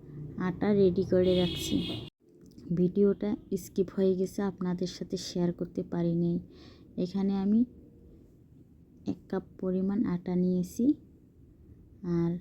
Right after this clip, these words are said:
তেল নিয়েছি দুই টেবিল চামচ, লবণ নিয়েছি স্বাদ মতো, চিনি নিয়েছি এক টেবিল চামচ, নিয়ে আমি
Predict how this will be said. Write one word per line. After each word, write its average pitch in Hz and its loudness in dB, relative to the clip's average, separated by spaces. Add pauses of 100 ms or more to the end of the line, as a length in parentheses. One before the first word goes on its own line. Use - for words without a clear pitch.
(800)
তেল 185 4 (120)
নিয়েছি 185 0 (720)
দুই 180 2
টেবিল 180 0
চামচ, 214 6 (800)
লবণ 180 0
নিয়েছি 180 -2
স্বাদ 175 -8 (100)
মতো, 175 -2 (160)
চিনি 180 4
নিয়েছি 175 2
এক 175 -4
টেবিল 175 -2
চামচ, 202 2 (160)
নিয়ে 180 2
আমি 196 4